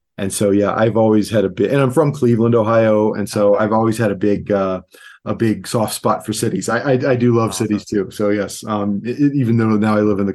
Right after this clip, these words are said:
Speaker 1: country, but, um,
Speaker 2: <laughs>
Speaker 1: I, I love to go to cities when I can. So, um, I've become a big fan of Philadelphia. I live quite not that close to Philadelphia, but I,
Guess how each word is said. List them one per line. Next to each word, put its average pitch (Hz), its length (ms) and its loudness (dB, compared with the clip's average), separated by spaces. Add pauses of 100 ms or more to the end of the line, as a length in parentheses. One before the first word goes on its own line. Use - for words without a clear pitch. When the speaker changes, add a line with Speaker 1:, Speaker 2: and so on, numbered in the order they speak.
Speaker 1:
country, 92 300 -8
but, - 120 -8 (100)
um, 98 220 -8 (200)
Speaker 2:
<laughs> - 180 -14
Speaker 1:
I, 214 60 -8
I 101 240 -8
love 117 220 0
to 113 60 -4
go 120 160 2
to 104 80 0
cities 90 420 -6
when 92 120 -6
I 90 60 -6
can. 92 340 -4
So, 95 260 -12 (480)
um, 104 300 -2
I've 117 120 0
become 147 260 2
a 131 80 4
big 127 200 0
fan 127 200 2
of 110 100 -2
Philadelphia. 107 640 0
I 110 80 2
live 127 240 2 (200)
quite 120 300 2
not 127 240 -2
that 120 180 -2
close 120 260 0
to 101 100 -6
Philadelphia, 101 500 0
but 101 160 0
I, 101 40 0